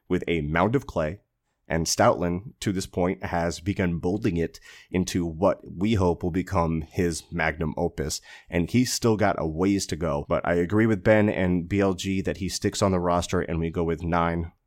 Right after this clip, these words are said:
offensive linemen. So there's nine there. That makes twenty-five in all, uh, for the offensive side.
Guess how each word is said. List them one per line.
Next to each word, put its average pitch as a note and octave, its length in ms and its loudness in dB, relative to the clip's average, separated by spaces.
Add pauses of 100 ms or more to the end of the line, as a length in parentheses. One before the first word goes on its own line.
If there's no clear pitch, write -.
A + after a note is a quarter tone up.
(140)
offensive D2+ 600 -4
linemen. C#2 400 -6 (240)
So - 160 -12
there's D2+ 240 -4
nine D2+ 220 -2
there. D2+ 160 -4
That G#2+ 140 4
makes A2 160 0
twenty-five A#2+ 640 4
in G2+ 80 4
all, G#2+ 260 2 (340)
uh, D2+ 160 2
for G2 220 0
the F#2 160 2
offensive F#2+ 480 2
side. F#2+ 380 2